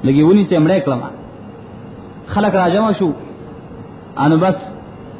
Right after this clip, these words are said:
سړي ته وایي، «دا دې ولې ووهله؟» وایي، «ګوره میان مې له ورکړي و، هغې پخ کړي دي.» وایي، «میان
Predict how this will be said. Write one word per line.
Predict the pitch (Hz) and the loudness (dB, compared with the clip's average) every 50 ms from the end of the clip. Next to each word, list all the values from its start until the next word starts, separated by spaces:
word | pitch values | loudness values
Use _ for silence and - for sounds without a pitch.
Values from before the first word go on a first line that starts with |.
| - - - - - - - - - - - - - - - - - - | -18 -18 -18 -18 -18 -18 -18 -18 -18 -16 -16 -16 -16 -14 -14 -12 -6 -2
سړي | - 170 202 196 | 0 2 2 4
ته | 220 | 6
وایي، | 220 208 175 | 6 6 6
«دا | 202 202 | 6 4
دې | 185 190 202 | 4 6 6
ولې | 262 262 247 | 6 6 6
ووهله؟» | 208 180 160 147 147 139 135 131 | 6 4 2 2 0 0 0 2
وایي، | 139 143 | 2 2
«ګوره | 160 220 240 220 | 2 2 2 4
میان | 196 190 202 220 | 2 4 4 4
مې | 226 220 208 | 4 4 4
له | 185 | 4
ورکړي | 180 175 170 165 240 247 | 4 4 2 2 2 2
و، | 262 233 | 4 4
هغې | 196 185 196 185 - | 4 2 2 0 0
پخ | 175 - - | -2 -2 0
کړي | 214 240 247 208 | 2 2 4 4
دي.» | 220 | 4
وایي، | 202 180 165 | 4 4 4
«میان | 160 160 175 175 | 4 4 2 2